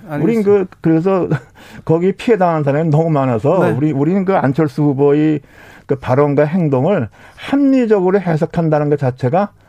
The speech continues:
Speaker 2: it's very stupid.
Speaker 1: 네.
Speaker 2: 말이 안 된다, 이렇게 봐요. 네.
Speaker 1: 알겠습니다. 아무튼 최근 뉴스, 뉴스에서 바른정당과 합당에 대해서 사과했습니다.
Speaker 2: 네,
Speaker 1: 자.
Speaker 2: 그 사과했으면 또 한 번 사과해야 될 거냐. 여기서 이렇게 됐으니까.
Speaker 1: 네. 네. 이 부분,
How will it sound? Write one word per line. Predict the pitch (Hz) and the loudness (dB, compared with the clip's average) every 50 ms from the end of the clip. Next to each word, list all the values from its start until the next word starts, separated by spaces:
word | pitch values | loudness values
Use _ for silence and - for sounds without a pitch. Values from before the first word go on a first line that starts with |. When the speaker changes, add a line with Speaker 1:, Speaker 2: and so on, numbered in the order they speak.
| _ _ - - _ _ - - - _ _ - - - - _ _ - | _ _ -20 -20 _ _ -20 -20 -20 _ _ -20 -20 -20 -20 _ _ -12
Speaker 2:
it's | 139 123 - 117 107 | -10 -8 -6 -6 -2
very | - 120 120 123 | 0 0 0 0
stupid. | 127 - - - - 135 110 - - 104 90 90 - - - | -2 -4 -6 -6 -6 -6 -6 -6 -6 -8 -8 -8 -10 -8 -2
Speaker 1:
네. | - 127 - | 0 0 2
Speaker 2:
말이 | - - 127 160 | 2 2 2 2
안 | 160 135 131 | 2 2 2
된다, | 120 127 123 120 117 107 131 127 127 117 113 | 0 0 0 0 0 0 0 0 0 0 0
이렇게 | 110 113 - - - 127 | -2 -2 -2 -2 -2 -2
봐요. | 127 131 107 92 92 98 98 107 117 92 | 0 0 0 0 0 -2 -2 -4 -6 -6
네. | 92 139 | -4 -4
Speaker 1:
알겠습니다. | 143 147 139 123 143 135 151 170 | -4 -4 -6 -8 -8 -8 -6 -6
아무튼 | 180 190 165 202 175 | -6 -6 -8 -10 -6
최근 | - 220 220 220 208 | -4 -4 -4 -2 -2
뉴스, | 185 175 180 160 180 | -2 -2 -4 -4 -2
뉴스에서 | 180 170 147 127 147 180 170 135 123 | -2 -2 0 0 0 -2 -2 -2 -4
바른정당과 | 143 147 165 180 170 185 180 170 160 170 151 147 151 147 | -2 -2 -2 -2 -2 -4 -6 -4 -4 -4 -4 -4 -4 -6
합당에 | 160 - - 185 170 160 151 | -6 -8 -6 -6 -6 -4 -4
대해서 | 135 143 131 120 131 | -4 -6 -6 -6 -8
사과했습니다. | 127 139 170 170 165 175 165 165 170 165 220 196 180 143 120 117 127 151 156 - - - - - - - - - - - - - - - | -8 -8 -8 -6 -4 -2 -2 -2 -2 -4 -6 -8 -8 -6 -6 -6 -6 -8 -10 -12 -18 -20 -18 -18 -18 -18 -18 -18 -20 -20 -20 -10 -8 -6
Speaker 2:
네, | - | -4
Speaker 1:
자. | 156 214 208 165 135 - | -2 0 0 0 0 -2
Speaker 2:
그 | - 165 | -2 -2
사과했으면 | - 202 185 190 190 185 160 - 214 208 202 214 - | 0 0 2 2 2 2 0 0 0 0 0 0 0
또 | - 311 | 2 2
한 | 294 277 254 | 2 2 2
번 | 254 233 | 0 -2
사과해야 | - 196 180 175 165 156 | -2 0 0 2 2 2
될 | 131 131 117 | 2 0 0
거냐. | - 127 113 107 110 120 123 127 123 117 | 0 -2 0 0 -2 -2 -2 -2 -2 -2
여기서 | 120 131 135 131 123 120 127 | 0 0 0 0 0 0 -2
이렇게 | 120 107 - | -2 -4 -4
됐으니까. | 113 - 110 - - 110 98 - - 101 95 90 92 113 | -2 -2 -2 -2 -4 -6 -6 -6 -6 -8 -8 -8 -6 -4
Speaker 1:
네. | 156 160 156 143 131 113 - - - - - - 269 - _ 349 294 - | -2 -2 -2 -2 -4 -6 -10 -16 -20 -20 -12 -10 -10 -8 _ -8 -10 -8
네. | 131 127 120 117 - - - - - - - - - - - - - - - | -8 -8 -8 -10 -12 -18 -20 -20 -20 -20 -20 -20 -20 -20 -20 -20 -20 -14 -8
이 | 180 185 | -6 -6
부분, | 180 214 214 190 196 170 165 - | -4 -4 -4 -2 -4 -4 -6 -8